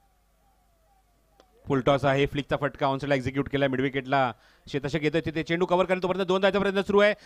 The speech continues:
स्ट्राईक मला हवी आहे, त्यासाठी वाटणाला आपण बघतोय इथे सुरू आहे स्ट्रायकिंग एंडला.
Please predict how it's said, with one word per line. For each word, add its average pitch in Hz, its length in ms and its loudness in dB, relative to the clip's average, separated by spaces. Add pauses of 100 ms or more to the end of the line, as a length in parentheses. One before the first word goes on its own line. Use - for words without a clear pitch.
स्ट्राईक 196 280 0
मला 208 200 6
हवी 208 200 4
आहे, 226 180 6
त्यासाठी 214 340 0
वाटणाला 208 440 4
आपण 214 160 0
बघतोय 196 500 4 (300)
इथे - 180 -2
सुरू 202 260 0
आहे 226 140 4
स्ट्रायकिंग 196 380 -2
एंडला. 175 400 4